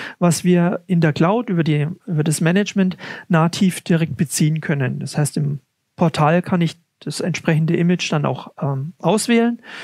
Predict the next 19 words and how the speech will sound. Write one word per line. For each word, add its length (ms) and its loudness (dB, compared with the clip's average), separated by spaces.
Typischerweise 800 2
passen 360 2
wir 120 2
die 100 0
nach 160 2
unseren 380 0
Best 300 -2
Practices 540 -2
aber 260 2
auch 180 -4
an, 320 -2
weil 160 2
da 80 2
gibt's 320 -4
noch 120 2
ein 120 0
paar, 440 0
äh, 220 0
ja, 300 -6